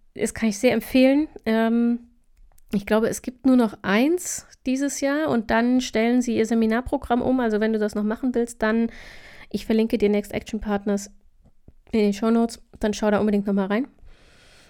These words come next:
Mm, genau, und dieses Tagesseminar war, äh, unfassbar viel Input, gar nicht so wahnsinnig viel Neues, wenn man es auseinander nimmt, für mich jedenfalls nicht,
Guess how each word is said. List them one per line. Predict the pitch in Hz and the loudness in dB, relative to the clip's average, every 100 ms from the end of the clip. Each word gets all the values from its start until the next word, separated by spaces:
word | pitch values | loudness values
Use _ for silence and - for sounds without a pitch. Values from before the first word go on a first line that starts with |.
| - - - | -20 -10 2
Mm, | 240 247 254 254 254 - - _ _ _ _ _ _ _ - - _ 123 - | 4 6 6 4 2 -10 -20 _ _ _ _ _ _ _ -20 -20 _ -16 4
genau, | 240 233 240 | 6 6 4
und | 247 233 - | 2 0 -2
dieses | 208 254 240 214 208 - | 0 4 4 2 0 -6
Tagesseminar | 208 254 285 285 302 294 285 294 294 220 208 | -2 0 0 2 4 4 4 2 -2 -4 0
war, | 220 226 226 233 - | 2 4 4 2 -2
äh, | - - - | -12 -12 2
unfassbar | 269 370 - 202 - 196 | 8 8 8 2 2 -2
viel | - 214 214 190 | 0 4 6 6
Input, | 226 254 311 320 - - - - _ - | 4 2 -2 -2 -14 -20 -20 -20 _ -2
gar | 233 254 | 0 2
nicht | 311 - | 0 0
so | 254 208 | 0 0
wahnsinnig | 202 214 240 226 214 202 | 0 2 0 0 -2 -4
viel | - 202 185 | -2 0 0
Neues, | 185 180 185 208 254 262 - - | 0 0 2 2 2 0 -6 -10
wenn | 190 185 202 | -6 0 2
man | 190 | 2
es | 170 | -2
auseinander | 175 190 180 202 262 | -6 -4 -2 0 2
nimmt, | 294 320 - | 2 0 -2
für | 202 | 2
mich | 214 254 | 2 0
jedenfalls | 262 262 262 | -2 -2 -6
nicht, | 294 320 | -8 -8